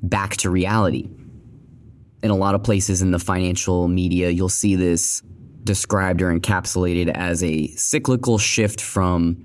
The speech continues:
growth to value, and value stocks being defined as companies that are not necessarily exciting and expected to grow massively in the near future,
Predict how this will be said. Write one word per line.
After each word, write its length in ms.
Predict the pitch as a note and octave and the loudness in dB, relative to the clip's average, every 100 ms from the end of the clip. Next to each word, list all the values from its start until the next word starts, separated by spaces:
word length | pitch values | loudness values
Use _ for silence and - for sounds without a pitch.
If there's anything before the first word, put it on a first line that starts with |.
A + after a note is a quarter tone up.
| - F#2 | -8 -2
growth 480 | G#2+ G#2+ G2+ - - | 2 4 2 -2 -4
to 120 | F2+ | -4
value, 600 | E2+ F2 D2+ B1 G1+ - - - - - _ _ F#2+ | -2 -2 -2 -4 -8 -12 -18 -20 -20 -20 _ _ -4
and 160 | F2+ | -2
value 260 | G2 G2 F#2+ | 0 2 0
stocks 540 | - G2 F#2 - - | 0 -2 -2 -4 -4
being 380 | F#2+ F#2+ F#2+ F2+ | 0 2 2 2
defined 460 | F2 F#2 F2+ F2 E2+ | 0 -2 0 2 2
as 300 | D#2+ D#2+ - - - - - | 2 0 -6 -16 -20 -18 -4
companies 380 | C3+ A2 A2 G2 | -2 0 2 2
that 200 | G2 - | 2 2
are 100 | A2+ | 2
not 200 | A#2+ A#2 | 4 4
necessarily 680 | A2+ G2+ G#2 A2 G2 F#2 F2 | 4 4 2 2 4 2 0
exciting 1080 | - - - - D3 G#2+ E2+ G2 - - - | -2 -2 0 2 2 4 2 2 0 -8 -4
and 120 | G2 | -2
expected 460 | D#2+ - G#2 G2+ F2+ | -2 -2 -2 0 -2
to 80 | F#2 | 0
grow 340 | F2 G2 C#3+ | 2 4 4
massively 680 | G#2 E2 F#2 F#2+ F2 F#2 F2 | 4 2 0 0 2 2 2
in 120 | E2+ | 2
the 40 | |
near 220 | E2+ D#2+ E2 | 2 0 -2
future, 480 | - E2 - F2+ | -4 -4 -2 -4